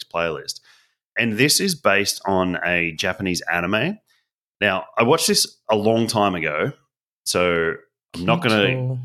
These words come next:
Speaker 1: I'm not gonna go right into what this is about, but basically it's a group of people that wake up in a room because they've died in the world somewhere, and they have to go out and fight monsters in Tokyo.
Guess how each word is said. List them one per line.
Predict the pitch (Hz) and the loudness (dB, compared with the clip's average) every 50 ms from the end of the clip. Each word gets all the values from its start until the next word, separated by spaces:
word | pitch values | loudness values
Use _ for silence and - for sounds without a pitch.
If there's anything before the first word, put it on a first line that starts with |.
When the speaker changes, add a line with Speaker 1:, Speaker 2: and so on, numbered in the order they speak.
| - - | -6 -2
Speaker 1:
I'm | 113 110 104 104 110 113 | -2 0 0 0 0 0
not | 120 123 123 - | 0 0 -2 -2
gonna | 147 143 135 | -2 -2 -2
go | 107 95 87 - 98 95 95 | -2 -2 -2 0 2 2 2
right | 95 95 90 87 87 90 90 92 95 92 - - - | 2 0 0 -2 -2 0 2 2 2 2 0 -2 -4
into | 95 95 92 92 90 - - 92 87 87 85 82 82 80 80 - - _ _ _ _ _ _ | -4 -4 -4 -4 -6 -6 -6 -4 -4 -2 -2 -4 -4 -6 -8 -10 -14 _ _ _ _ _ _
what | - 87 87 85 - - | -6 -6 -6 -6 -8 -10
this | 85 92 87 - - - - | -10 -6 -2 -2 -2 -2 -4
is | 87 87 80 | -6 -6 -6
about, | 85 78 78 78 80 82 104 165 - - - _ _ _ _ _ _ _ _ | -6 -8 -8 -6 -2 0 0 0 -2 -4 -12 _ _ _ _ _ _ _ _
but | 104 104 107 104 - - - | 0 2 2 2 0 -2 0
basically | 110 117 120 - 143 131 - 113 113 110 107 104 92 - - - | 2 2 2 0 -2 -4 -2 0 0 2 2 0 0 -2 -2 0
it's | 104 101 90 - - - - 90 | 0 0 0 0 -4 -6 -4 -2
a | 90 90 90 90 | -2 -2 -2 -2
group | 92 131 139 135 135 | 0 0 0 0 0
of | 117 - | -2 -2
people | - 110 104 - 101 95 92 82 | 0 0 0 0 0 -2 -2 -2
that | 92 85 - | -4 -4 0
wake | 98 113 113 113 107 | 0 0 0 2 0
up | 98 - 107 | -2 -2 -2
in | 87 | -4
a | 90 | -4
room | 78 73 85 90 90 95 92 | -4 -4 -6 -4 -4 -4 -6
because | 82 90 - - 95 82 73 | -8 -8 -6 -6 -6 -4 -2
they've | 92 87 87 80 85 85 | -4 -4 -4 -6 -8 -8
died | - 92 80 85 90 90 92 92 87 76 | -6 -4 -2 -2 -2 -2 -2 -4 -6 -8
in | 73 90 95 90 | -10 -12 -12 -12
the | 90 | -12
world | 76 80 87 90 90 92 98 | -10 -8 -6 -4 -4 -4 -4
somewhere, | - 110 98 101 104 107 139 185 208 _ _ _ _ _ _ _ - | -6 -8 -8 -6 -6 -6 -6 -8 -10 _ _ _ _ _ _ _ -4
and | - - - 95 90 | -2 -2 -2 -2 -2
they | 90 95 92 | -2 -2 -2
have | 85 - 104 107 - - | 0 -2 -4 -4 -4 -6
to | 104 | -8
go | 92 - 95 92 90 90 | -4 -2 0 0 2 2
out | 87 87 87 82 - - | 2 2 2 0 -2 -2
and | 95 95 82 85 | -4 -4 -4 -6
fight | - - - 87 85 82 80 - - | -10 -6 -2 0 0 0 0 -4 -6
monsters | 82 80 80 76 - - 82 80 78 73 - - | -10 -8 -6 -6 -8 -6 -8 -8 -8 -8 -10 -10
in | 82 80 80 76 | -12 -14 -12 -12
Tokyo. | - - 78 76 73 - - 65 | -12 -10 -10 -10 -10 -12 -16 -20